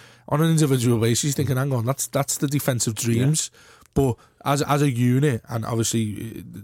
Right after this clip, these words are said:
Speaker 1: the mitigating circumstance of having Tim Howe behind him most of the season,
Speaker 2: Mm.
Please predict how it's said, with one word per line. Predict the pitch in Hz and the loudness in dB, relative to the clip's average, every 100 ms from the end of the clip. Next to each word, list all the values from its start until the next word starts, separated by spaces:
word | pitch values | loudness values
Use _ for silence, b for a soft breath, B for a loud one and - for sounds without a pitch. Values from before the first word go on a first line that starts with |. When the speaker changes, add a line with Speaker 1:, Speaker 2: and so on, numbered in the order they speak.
| - - - | -18 -20 -10
Speaker 1:
the | 123 | -4
mitigating | 113 113 110 | -4 -2 -4
circumstance | - 113 101 110 107 | -2 -2 -2 -4 -4
of | |
having | 107 107 | -4 -4
Tim | - | -6
Howe | 107 110 | -4 -4
behind | 131 127 131 | -2 -2 -2
him | |
most | 131 131 - | -4 -4 -6
of | |
the | 127 | -4
season, | 135 135 135 | 0 0 0
Speaker 2:
Mm. | 113 | -6